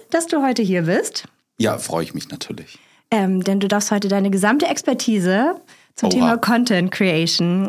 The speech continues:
Speaker 1: äh, unseren Zuhörern
Speaker 2: Wie,
Speaker 1: mitgeben.
Speaker 2: wie viel Zeit haben wir dann? So, wenn, wenn's um die
Speaker 1: Ähm,
Speaker 2: ganze Expertise geht?
Speaker 1: Ja, okay, dann nur die halbe Expertise, denn wir haben eine
Speaker 2: <laughs>
Speaker 1: ungefähr zwanzig Minuten Zeit.
Speaker 2: Wir, wir machen die komprimierte Variante.
Speaker 1: Perfekt.
Speaker 2: Die funktioniert.
Speaker 1: Sehr gut.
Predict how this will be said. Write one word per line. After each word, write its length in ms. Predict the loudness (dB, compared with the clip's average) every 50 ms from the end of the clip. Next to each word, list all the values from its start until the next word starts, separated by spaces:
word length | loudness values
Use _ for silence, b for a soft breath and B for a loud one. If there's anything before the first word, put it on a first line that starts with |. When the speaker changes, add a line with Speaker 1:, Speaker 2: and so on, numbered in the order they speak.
| -4 -4
Speaker 1:
äh, 300 | -2 -2 0 0 0 -2
unseren 480 | -2 -2 -2 -2 0 0 0 0 -2
Zuhörern 680 | -2 -2 -2 0 0 0 0 0 0 0 0 0 2 2 2
Speaker 2:
Wie, 40 |
Speaker 1:
mitgeben. 680 | 0 0 0 -2 -4 -4 -4 -2 0 0 0 0 0 -2 -4 -6
Speaker 2:
wie 80 | -6 -2
viel 120 | 0 2
Zeit 240 | 2 2 2 0 0
haben 120 | 0 0 0
wir 60 | 0
dann? 300 | 0 0 -2 -4 -4 -8 -10 _
So, 180 | -2 0 0
wenn, 220 | 2 2 2 2 2
wenn's 160 | 2 2 2
um 80 | 2 2
die 120 | 2 2
Speaker 1:
Ähm, 80 | 4 4
Speaker 2:
ganze 340 | 4 4 4 4 4 4
Expertise 560 | 2 2 2 0 0 -2 -2 -2 -2 -2 -2 0
geht? 280 | 0 -2 -2 -2 -4 -2
Speaker 1:
Ja, 220 | 0 0 2 2 0
okay, 400 | 0 0 0 2 2 2 2 2
dann 220 | 2 2 2 2 2
nur 100 | 2 2
die 140 | 2 2
halbe 240 | 4 4 2 2 2
Expertise, 500 | 0 0 0 0 0 0 2 2 2 2
denn 160 | 4 4 4
wir 80 | 4 2
haben 100 | 2 2
eine 320 | 2 2 2 2 2 2 2
Speaker 2:
<laughs> 40 | 2
Speaker 1:
ungefähr 340 | 2 2 0 0 0 0 0
zwanzig 280 | 2 2 2 2 2
Minuten 260 | 2 2 2 2 2 0
Zeit. 380 | 0 0 0 0 0 0 0 0
Speaker 2:
Wir, 180 | 0 0 0 0
wir 60 | 0
machen 240 | 2 2 0 0 -2
die 80 | -2 -2
komprimierte 560 | -2 -2 -2 -2 -2 -2 -2 -2 -2 -4 -6
Variante. 320 | -6 -6 -6 -6 -4 -2 -2
Speaker 1:
Perfekt. 460 | -2 0 0 0 -2 -2 -4 -6 -8
Speaker 2:
Die 60 | -6
funktioniert. 380 | -4 -4 -4 -4 -4 -6 -6 -4
Speaker 1:
Sehr 180 | -2 -2 -2 -4
gut. 180 | -6 -10 -12